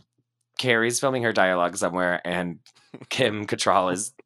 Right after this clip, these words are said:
filming her dialogue elsewhere, and then the editors are editing it together. So it's the bare minimum,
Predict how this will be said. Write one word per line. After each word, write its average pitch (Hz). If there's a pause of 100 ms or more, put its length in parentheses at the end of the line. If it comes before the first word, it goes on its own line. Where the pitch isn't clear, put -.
(300)
filming 101
her 104
dialogue 92
elsewhere, 90 (400)
and 101
then 98
the 95
editors 95
are 95
editing 87
it -
together. 67
So 107
it's - (300)
the 120
bare 113
minimum, 98